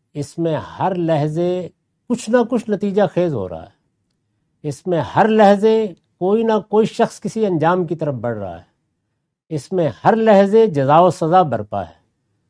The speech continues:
وہ جو کچھ تم دیکھتے ہو اور جو شب و روز تمہارے سامنے آتا ہے، موت کا، زندگی کا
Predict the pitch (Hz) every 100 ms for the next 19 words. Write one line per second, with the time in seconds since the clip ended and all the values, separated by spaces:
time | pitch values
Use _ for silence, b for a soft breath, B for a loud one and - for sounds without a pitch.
0 | _ _ _ _ _ _ 185 226 135 175
1 | 202 262 - - 226 113 131 156 - 254
2 | 156 127 110 107 101 - 202 214 131 214
3 | 247 - 147 135 147 - 139 147 131 110
4 | - 123 117 98 104 156 160 _ 131 117
5 | 104 113 147 156 165 160 160 117